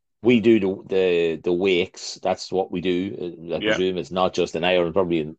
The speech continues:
Speaker 1: everywhere. But do you ever think that the body moves?
Speaker 2: Oh, yeah, the body does move, but it doesn't move. It's
Speaker 1: No,
Speaker 2: not.
Speaker 1: but, like, properly move. Like, I, I would have been, what, seven when my mum died, right?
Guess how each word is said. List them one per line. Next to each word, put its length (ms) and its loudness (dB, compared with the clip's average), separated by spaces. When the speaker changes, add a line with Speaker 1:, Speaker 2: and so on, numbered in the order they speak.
Speaker 1:
everywhere. 380 0
But 320 2
do 80 2
you 100 6
ever 300 4
think 340 -4
that 120 2
the 100 0
body 320 2
moves? 540 -6
Speaker 2:
Oh, 80 6
yeah, 160 2
the 80 0
body 160 2
does 160 6
move, 240 0
but 100 2
it 60 -2
doesn't 220 4
move. 200 -4
It's 80 -2
Speaker 1:
No, 240 8
Speaker 2:
not. 140 2
Speaker 1:
but, 160 2
like, 340 0
properly 460 4
move. 400 -4
Like, 220 0
I, 420 4
I 340 2
would 140 8
have 80 0
been, 80 -2
what, 200 4
seven 540 4
when 120 -4
my 100 -6
mum 280 -2
died, 240 -2
right? 200 -4